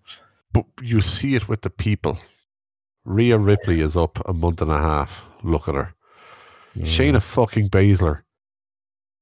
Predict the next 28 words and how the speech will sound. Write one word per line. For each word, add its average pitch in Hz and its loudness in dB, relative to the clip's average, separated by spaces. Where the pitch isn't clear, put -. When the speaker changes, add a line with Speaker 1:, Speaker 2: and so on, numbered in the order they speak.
Speaker 1:
not 151 2
even 147 2
in 131 2
N 120 0
X 127 2
T, 131 0
but 107 4
just - -2
in 147 -4
general, 120 2
she 139 2
looks 123 4
like 107 2
a - -2
fucking - -2
killer. 90 0
Speaker 2:
Yeah, 85 -4
she's - 0
Speaker 1:
What 104 10
are 107 8
Speaker 2:
not - 4
Speaker 1:
you 98 4
Speaker 2:
the 113 4
one 101 6
Speaker 1:
doing 95 6
with 82 4
her? 76 6
Speaker 2:
anymore. 90 2